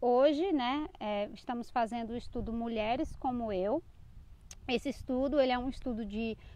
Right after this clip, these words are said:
dois anos nas mulheres da Bíblia. Então, a gente tá estudando, é, vinte e quatro mulheres da Bíblia, estamos estudando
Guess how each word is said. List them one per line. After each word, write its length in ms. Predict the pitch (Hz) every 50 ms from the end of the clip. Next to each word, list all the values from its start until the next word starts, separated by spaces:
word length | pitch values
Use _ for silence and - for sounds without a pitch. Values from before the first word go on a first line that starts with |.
| - - -
dois 520 | 196 247 240 262 302 403 392 311 240 -
anos 520 | 233 220 220 214 220 233 247 269 262 -
nas 200 | - 247 226 220
mulheres 360 | 233 240 233 226 226 220 226 202
da 160 | 262 269 269
Bíblia. 500 | 220 233 233 233 220 180 180 180 170 - - - - - - - - - - -
Então, 260 | - 214 - - 208
a 100 | 208 208
gente 240 | 196 226 240 - -
tá 140 | - 247 240
estudando, 840 | 240 - - - 240 196 226 220 220 226 240 262 247 285 285 277 -
é, 300 | - 233 202 202 202 196
vinte 260 | 180 285 339 466 -
e 40 | -
quatro 260 | - 311 302 294 -
mulheres 320 | 285 277 262 247 240 240 220
da 140 | 233 214 208
Bíblia, 360 | 190 196 196 214 208 285 320
estamos 340 | - - - 254 240 220 214
estudando 440 | 220 - - - 233 220 208 196